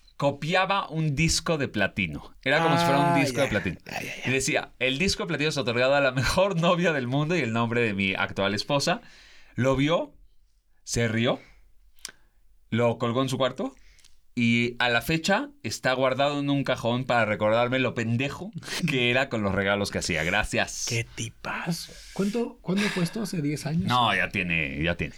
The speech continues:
Speaker 1: Cuando,
Speaker 2: Ya.
Speaker 1: cuando, cuando tenía que convencerla de que yo era un buen partido. <laughs>
Speaker 2: De que todavía había que echarle
Speaker 1: Sí,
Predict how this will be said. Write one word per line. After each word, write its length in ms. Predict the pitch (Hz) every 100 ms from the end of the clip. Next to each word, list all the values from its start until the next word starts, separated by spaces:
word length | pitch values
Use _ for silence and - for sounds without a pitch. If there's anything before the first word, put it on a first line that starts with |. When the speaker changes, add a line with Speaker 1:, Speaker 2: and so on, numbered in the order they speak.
| -
Speaker 1:
Cuando, 420 | 113 120 123 120
Speaker 2:
Ya. 60 | 123
Speaker 1:
cuando, 380 | 104 123 127 127
cuando 280 | 123 123 123
tenía 420 | 131 131 165 190
que 220 | 175 127 110
convencerla 800 | 117 110 113 104 147 139 135
de 100 | 131
que 120 | 104 107
yo 120 | 117
era 80 | 117
un 100 | 117
buen 160 | 110 110
partido. 420 | 110 - 160 131
<laughs> 720 | - 185 175 269 - - -
Speaker 2:
De 100 | 156
que 100 | 170
todavía 240 | 196 214 233
había 200 | 220 208
que 80 | 208
echarle 400 | 170 196 180
Speaker 1:
Sí, 120 | 170